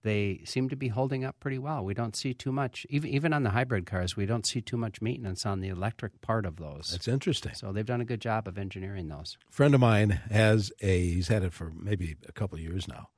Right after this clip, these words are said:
Speaker 2: uh, a, uh, what's the all-electric fast, uh, Tesla?
Speaker 1: Tesla.
Speaker 2: He's got a Tesla.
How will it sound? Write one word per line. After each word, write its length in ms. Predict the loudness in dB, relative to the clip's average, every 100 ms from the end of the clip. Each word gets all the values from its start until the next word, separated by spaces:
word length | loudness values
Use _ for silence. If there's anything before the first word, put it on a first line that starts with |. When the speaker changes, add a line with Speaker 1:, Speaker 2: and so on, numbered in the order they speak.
| _ _ _ _ -2
Speaker 2:
uh, 300 | 0 -2 -6 -10 -8
a, 280 | -6 -4 -6
uh, 120 | -10 -14 _ _ _ _ _ _ -18 -18 _ 0
what's 140 | 4
the 120 | 6
all-electric 640 | 8 8 6 4 2 -2 -6 _
fast, 480 | 0 0 -2 -8 -18 _ _ _ -6
uh, 180 | -4 -4 -8 0
Tesla? 320 | 4 6 4
Speaker 1:
Tesla. 460 | 0 2 0 -2 -4 -4
Speaker 2:
He's 80 |
got 140 | 4 4
a 60 |
Tesla. 480 | 8 6 6 2 -6